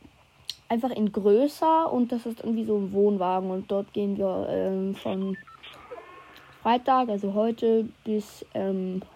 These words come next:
Samstag pennen. Also es ist eigentlich so ein Zeltplatz, nur von diesen Dingern.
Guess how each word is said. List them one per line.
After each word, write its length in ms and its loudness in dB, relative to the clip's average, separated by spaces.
Samstag 500 0
pennen. 360 2
Also 200 -2
es 80 -4
ist 100 -8
eigentlich 200 -2
so 120 -8
ein 120 -4
Zeltplatz, 680 -2
nur 260 2
von 140 -4
diesen 280 2
Dingern. 320 2